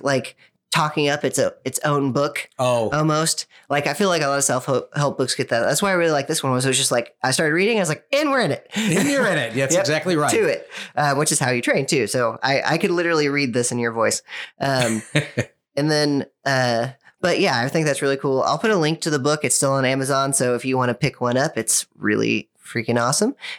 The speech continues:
Speaker 1: And then the last thing I wanna say is if someone is interested in getting into powerlifting, do you have any tips you would like to give them?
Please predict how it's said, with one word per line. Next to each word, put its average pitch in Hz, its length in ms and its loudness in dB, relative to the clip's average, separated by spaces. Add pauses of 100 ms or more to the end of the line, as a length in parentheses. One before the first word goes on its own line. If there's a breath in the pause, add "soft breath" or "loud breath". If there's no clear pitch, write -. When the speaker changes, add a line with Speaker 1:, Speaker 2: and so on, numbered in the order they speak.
Speaker 1:
And 151 260 2
then 175 140 2
the 170 80 -2
last 247 260 -2
thing 170 160 0
I 151 40 2
wanna 147 180 0
say 143 360 0
is 135 320 0
if 151 140 0
someone 277 400 0
is 180 180 0
interested 160 460 0
in 143 80 2
getting 135 220 2
into 127 140 -2
powerlifting, 117 500 -2
do 135 80 -2
you 147 80 2
have 160 160 2
any 156 180 0
tips - 400 -2
you 123 60 0
would 117 100 0
like 107 180 -2
to - 60 -18
give - 220 -2
them? - 240 -4